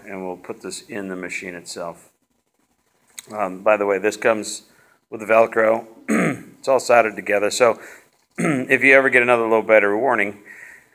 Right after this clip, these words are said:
when this in, after this is installed in the machine, you just pop this clip off of here, slide your new battery in. If you do this while the machine is powered up, uh, you will not lose memory, right? So once this is installed and you're running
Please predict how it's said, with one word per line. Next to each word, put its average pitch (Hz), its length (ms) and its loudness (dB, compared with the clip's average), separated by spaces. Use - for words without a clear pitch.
when 104 220 -8
this 110 180 -6
in, 120 220 -10
after 123 340 4
this 113 160 -2
is 104 100 -8
installed 101 440 0
in 95 80 -6
the 92 80 -6
machine, 87 500 -6
you 98 100 -4
just 90 200 -10
pop 104 260 0
this 98 160 -6
clip - 280 -2
off 92 220 -2
of 87 60 -10
here, 120 340 -2
slide 98 420 -2
your 92 80 -4
new 95 120 -4
battery 98 380 4
in. 80 180 -10
If 98 220 -10
you 135 80 -4
do 156 200 0
this 170 220 0
while 127 160 4
the 120 60 -2
machine 113 340 -4
is 113 100 -8
powered 110 380 2
up, - 480 -4
uh, 90 40 -12
you 101 200 -10
will 110 140 -4
not 104 320 0
lose 107 460 -4
memory, 95 500 -6
right? 87 240 -18
So 90 300 -4
once 156 220 -2
this 160 180 -4
is 117 140 -8
installed 101 600 -2
and 87 100 -8
you're 113 160 -4
running 104 480 -2